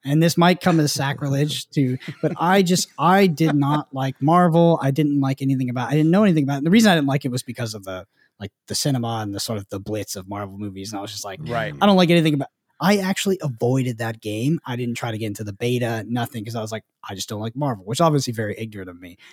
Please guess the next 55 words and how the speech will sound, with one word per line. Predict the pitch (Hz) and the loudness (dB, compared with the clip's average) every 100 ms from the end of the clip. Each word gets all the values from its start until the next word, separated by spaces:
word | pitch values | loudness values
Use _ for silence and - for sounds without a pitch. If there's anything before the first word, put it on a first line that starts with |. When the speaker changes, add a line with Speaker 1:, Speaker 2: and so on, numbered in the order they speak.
| - | -20
Speaker 2:
Right. | 127 113 196 135 | -6 2 4 4
Speaker 1:
But | 113 - 117 139 120 | -2 -8 -10 -10 -14
<laughs> | - | -2
when | 151 139 | 2 2
I | |
finally | 139 175 160 | 4 2 4
picked | 165 143 | 2 0
up | 131 | -4
the | 123 | -2
game, | 180 208 147 | 0 2 2
I | 120 | 0
was | 117 | -6
like, | 107 104 101 _ _ _ _ _ _ _ _ _ _ | -6 -8 -10 _ _ _ _ _ _ _ _ _ _
"I | 120 | -8
don't | 139 92 | -6 -6
care | - 107 | -6 -6
what | 90 | -6
they | 90 | -10
put | - 95 | -10 -10
on | 95 | -8
these | 90 | -10
cards. | - 98 92 - | -10 -10 -10 -10
This | 117 | -10
is | 107 | -10
a | 101 | -10
good | 101 87 | -12 -12
game." | 98 87 117 - - | -10 -10 -10 -10 -8
Speaker 2:
<laughs> | - 107 - 107 - - - - - - - - - _ - _ _ _ _ - - 147 131 | -6 -4 -6 -6 -4 -6 -8 -14 -10 -12 -10 -10 -10 _ -14 _ _ _ _ -20 -20 -18 -4
What, | 147 190 170 | 2 2 2
well, | 180 180 | 2 2
what, | 180 175 160 202 - _ - | 0 -4 -4 -4 -4 _ -6
what | 147 - | -4 0
made | 180 208 | 0 -2
you | 190 | -4
keep | - 202 170 | -8 -10 -10
playing? | - 135 113 90 | -8 -6 -6 -8
Like, | 110 110 123 | -8 -8 -6
what, | 120 147 165 - | -2 0 0 -4
what, | 123 143 - - - | -2 -2 -4 -16 -20
why, | - 127 139 | -4 -2 -2
why | 135 123 131 | -2 0 2
did | 165 151 | 2 0
you | 156 | -2
come | 170 | -2
to | 156 | 0
that | 139 135 | -2 -2
conclusion | 117 - 139 117 | -10 -4 -4 -4
of | 123 104 | -8 -6
the, | 120 | -6
of | 135 110 | -4 -6
this | 113 107 | -6 -10
is | 107 | -12
a | |
good | 104 101 | -12 -10
game? | 120 107 | -10 -14